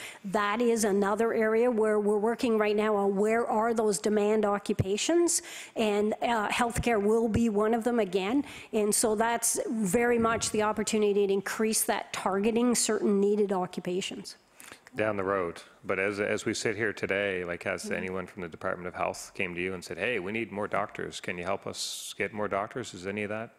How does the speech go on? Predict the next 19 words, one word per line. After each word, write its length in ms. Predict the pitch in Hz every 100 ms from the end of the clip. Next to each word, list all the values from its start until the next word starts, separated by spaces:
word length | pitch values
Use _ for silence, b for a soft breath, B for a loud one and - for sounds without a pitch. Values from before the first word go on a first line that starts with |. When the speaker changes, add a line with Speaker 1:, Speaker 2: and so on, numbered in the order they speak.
| _
Speaker 2:
taking 300 | - 110 120
place, 320 | - 156 -
or 140 | 95 90
is 160 | 90
it 80 | 95 _
kinda 320 | - 95 90 82 - _ _ _ _ _
not? 400 | 104 87 80 - - _ _ _ _ _ B B B B B B B B B B B B
Speaker 1:
So 240 | - - 247
we 340 | 240 233 294
work 280 | 294 285 -
very 300 | 226 247 254
tightly 380 | - 247 240 226
with 500 | 220 220 208 185 214
labor 340 | 220 226 233
and 120 | 220
advanced 460 | 214 196 202 202 -
education 560 | 208 196 - 214 - 254
on 240 | 220 202
what 220 | 196 214